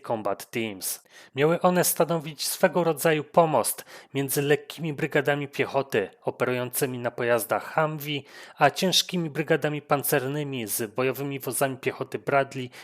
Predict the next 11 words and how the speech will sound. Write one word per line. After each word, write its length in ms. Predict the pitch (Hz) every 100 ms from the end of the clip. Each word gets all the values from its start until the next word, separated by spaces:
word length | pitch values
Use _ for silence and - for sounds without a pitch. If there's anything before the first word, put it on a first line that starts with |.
| -
i 80 | 202
czołgami 520 | 175 139 110 104 117
Abrams. 680 | 117 123 117 98 90 - - _ _ - _
Ośmiokołowe 840 | 170 156 180 165 - 170 165 170 156
transportery 680 | - 156 139 - - 160 151
opancerzone 800 | 135 147 127 135 127 147 139 131
zapewniały 680 | 127 165 - 151 165 160 156
bowiem 360 | 160 147 147 147
lepszy 300 | 160 - 156
stopień 440 | - 156 151 143
ochrony 560 | 135 - 160 160 139